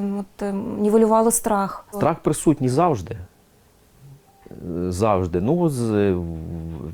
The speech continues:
Speaker 2: він має бути контрольований. Бо з-, всі, як, як ми знаємо, той, хто безстрашний, то з-, це до добра не доводить. Страх, він допомагає вижити, він присутній в кожній людині.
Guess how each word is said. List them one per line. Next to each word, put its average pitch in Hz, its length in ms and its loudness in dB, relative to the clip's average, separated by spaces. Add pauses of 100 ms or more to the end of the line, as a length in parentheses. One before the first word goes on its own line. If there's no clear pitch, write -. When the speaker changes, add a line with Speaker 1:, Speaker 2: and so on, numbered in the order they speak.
(280)
Speaker 2:
він 147 140 4
має 131 180 4
бути 107 240 0
контрольований. 80 920 -2
Бо 90 500 2
з-, 76 400 -8 (460)
всі, - 180 0
як, 117 220 2
як 95 380 0
ми 110 80 4
знаємо, 113 460 2 (540)
той, 107 140 2
хто - 160 0
безстрашний, 104 680 0
то 87 500 -2
з-, 82 200 -8
це - 180 0
до 101 120 2
добра 92 280 0
не 85 120 -4
доводить. - 420 -10 (840)
Страх, - 400 -4
він 104 80 0
допомагає 98 600 0
вижити, 127 480 0
він 95 140 0
присутній 101 540 -4
в 87 60 -6
кожній 92 380 -2
людині. 123 540 0